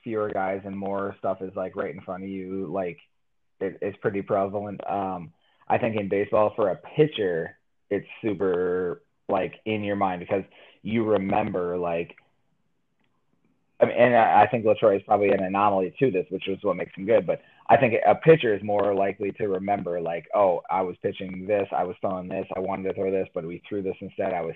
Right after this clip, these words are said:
thinking this." Whereas, like, a second baseman's just sitting there like,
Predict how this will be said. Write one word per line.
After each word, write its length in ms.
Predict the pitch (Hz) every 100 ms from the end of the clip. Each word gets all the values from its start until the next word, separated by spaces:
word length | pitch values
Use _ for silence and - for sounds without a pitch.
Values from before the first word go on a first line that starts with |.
| -
thinking 320 | 98 98 95
this." 240 | 95 95 - _ - _
Whereas, 340 | - 113 101 98
like, 180 | 101 92
a 120 | 95 -
second 300 | 139 113 107
baseman's 480 | 104 110 - 98 95
just 180 | 98 -
sitting 180 | 107 98
there 180 | 98 98
like, 280 | 98 95